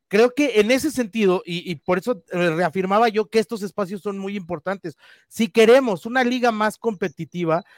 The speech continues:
tenemos que ir acercando esos equipos que están rezagados, ¿no? Porque,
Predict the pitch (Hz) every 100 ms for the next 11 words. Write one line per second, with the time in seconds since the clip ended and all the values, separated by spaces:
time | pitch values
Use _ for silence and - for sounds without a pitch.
0 | _ 185 196 247 277 - 226 240 247 214
1 | 185 220 214 185 233 349 311 - 254 269
2 | - 214 - 226 226 233 214 175 170 180
3 | 208 294 _ _ _ _ _ 175 233 262
4 | 202 240 233